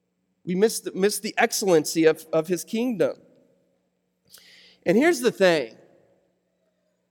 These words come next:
We find ourselves in the exact same position as this official in this story, as this soldier. We stand between the promises of God as revealed in the Word of God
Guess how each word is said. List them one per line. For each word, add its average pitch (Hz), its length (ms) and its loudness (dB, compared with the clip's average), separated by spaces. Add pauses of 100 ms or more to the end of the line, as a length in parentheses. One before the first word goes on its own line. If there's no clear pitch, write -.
(400)
We 247 240 6
find 240 480 2
ourselves 254 880 -6 (320)
in 180 140 -2
the 170 140 4
exact 160 640 2
same 185 440 0
position 139 840 -4 (400)
as 147 180 0
this 160 160 -4
official 156 640 -2 (340)
in 156 140 0
this 156 180 -2
story, 147 480 0 (560)
as 160 200 0
this 165 180 -2
soldier. 147 600 0 (760)
We 226 240 4
stand 269 640 0
between 208 300 2
the 196 40 -2
promises 233 600 2
of 151 120 -4
God 147 400 4
as 202 240 4
revealed 226 500 0
in 180 100 0
the 190 80 2
Word 226 260 6
of 190 160 -2
God 139 480 4